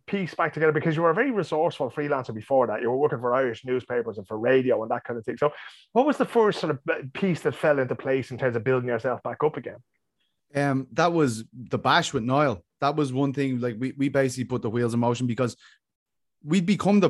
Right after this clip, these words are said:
Speaker 2: the focal point of European M M A with, with Eurobash, which we were doing with um, Vox Media. I started that up by myself.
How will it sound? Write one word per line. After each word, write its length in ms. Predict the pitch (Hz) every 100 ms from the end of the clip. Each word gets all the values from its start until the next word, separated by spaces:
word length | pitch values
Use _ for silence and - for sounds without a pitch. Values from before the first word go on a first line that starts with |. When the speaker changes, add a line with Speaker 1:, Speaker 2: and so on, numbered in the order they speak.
| 123
Speaker 2:
the 120 | 139
focal 400 | - 139 180 165
point 260 | 131 131 117
of 80 | 104
European 400 | 123 123 123 113
M 140 | 113
M 100 | 107
A 160 | 135 147
with, 240 | 117 110 -
with 180 | 113 107
Eurobash, 600 | 143 156 127 117 107 120
which 160 | 104
we 60 | 117
were 120 | 110
doing 360 | 127 143 143 123
with 200 | 113 - _ _ _ _
um, 440 | 113 110 107 104 -
Vox 360 | 101 123 120 131
Media. 320 | 139 127 113
I 120 | 170
started 440 | 208 - 180 170 147
that 160 | 139
up 140 | 135 139
by 100 | 127
myself. 540 | 117 - 135 127